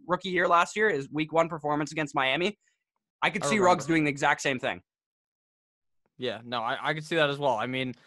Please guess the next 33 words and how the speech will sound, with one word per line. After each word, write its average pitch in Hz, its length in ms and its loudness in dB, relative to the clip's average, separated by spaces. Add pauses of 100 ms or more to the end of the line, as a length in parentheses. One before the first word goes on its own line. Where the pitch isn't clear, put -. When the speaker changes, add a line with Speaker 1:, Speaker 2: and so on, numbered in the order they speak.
(400)
Speaker 2:
Josh 208 300 4
Jacobs 175 380 -2
is 123 100 -6
so 143 260 0
fucking 120 380 -4
good. 104 240 -8
Like, 104 220 -8
it's 101 120 -16
crazy. 104 380 -4
Like, 107 220 -8
the 143 60 -6
guy 170 200 4
last 156 420 2
year, 190 200 2
everyone, 165 400 -2
some 208 180 0
people, 226 260 -4
like, 156 240 4
were 139 140 -4
discrediting 147 540 0
him. 135 120 -4
"Oh, 143 120 4
the 139 80 0
guy's 143 280 2
too 147 180 -6
big." 120 260 -4
Like, 123 140 -2
the 151 60 -6
guy 196 220 4
literally 165 300 2
looks, 131 240 -4
like, 127 200 -2
thick. 151 240 -2